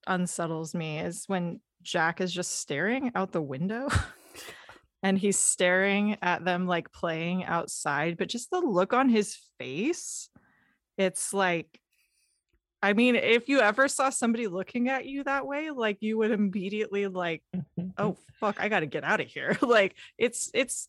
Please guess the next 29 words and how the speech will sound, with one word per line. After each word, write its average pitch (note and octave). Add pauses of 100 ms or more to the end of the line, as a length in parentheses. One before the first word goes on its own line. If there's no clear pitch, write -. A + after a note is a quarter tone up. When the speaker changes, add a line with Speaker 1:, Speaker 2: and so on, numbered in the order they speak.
(120)
Speaker 1:
so E4+
s-, F#4+ (160)
simple A3+
and G#3
it's A3+
so A3
terrifying. E3
And E3+
then F3 (200)
just -
everything, G3+
the F3+
way F3
it's -
shot -
and E3
the E3+
music E3 (320)
and G3
what F#3+
it's F#3+
saying F#3+
and E3+
the E3
fact D3+
that F3
you E3+
can, E3+
like, D3+